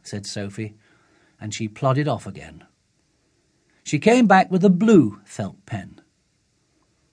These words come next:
After a moment, "Ready?" said Matthew, holding up his snail with a big red M on its shell, and at the same instant, "Ready?" said Mark, holding up his snail with a big blue M.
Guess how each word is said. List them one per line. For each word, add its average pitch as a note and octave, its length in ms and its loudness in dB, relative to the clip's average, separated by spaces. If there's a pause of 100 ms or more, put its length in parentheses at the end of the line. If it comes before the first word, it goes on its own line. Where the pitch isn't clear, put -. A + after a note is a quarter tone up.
(380)
After C3+ 300 -6
a A2+ 160 -4
moment, C3 300 -4 (880)
"Ready?" D4+ 440 6 (100)
said G#2+ 240 -14
Matthew, D#3+ 420 -4 (220)
holding C#3+ 260 6
up C3+ 140 0
his D3 200 0
snail C#3 300 0
with B2+ 100 0
a A2 220 -6
big B2+ 240 2
red C3+ 260 -2
M C3 220 2
on A2+ 100 -4
its - 140 -10
shell, A#2+ 400 -8 (240)
and E3+ 240 4
at - 80 0
the - 220 -2
same G#3+ 180 6
instant, G#3 460 2 (420)
"Ready?" E4 480 6 (180)
said B2+ 220 -6
Mark, C3 420 0 (300)
holding F3+ 260 6
up D#3+ 120 4
his - 260 4
snail E3+ 340 6
with E3 120 2
a D#3+ 220 2
big E3+ 220 0
blue A3 340 4
M. G2 360 -6